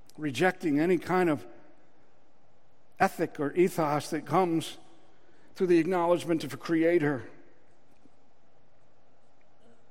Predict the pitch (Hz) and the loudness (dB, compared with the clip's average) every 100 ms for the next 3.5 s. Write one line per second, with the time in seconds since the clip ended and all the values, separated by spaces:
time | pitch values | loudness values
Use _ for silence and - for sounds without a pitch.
0 | - - - - - - - 190 208 170 | -16 -16 -16 -16 -16 -14 0 2 4 4
1 | 139 143 160 190 196 190 160 143 135 - | 2 4 8 8 6 2 2 -2 -4 -12
2 | - - - - - - - 165 160 170 | -14 -16 -16 -16 -16 -14 -2 -2 0 4
3 | 202 196 175 143 | 6 8 6 4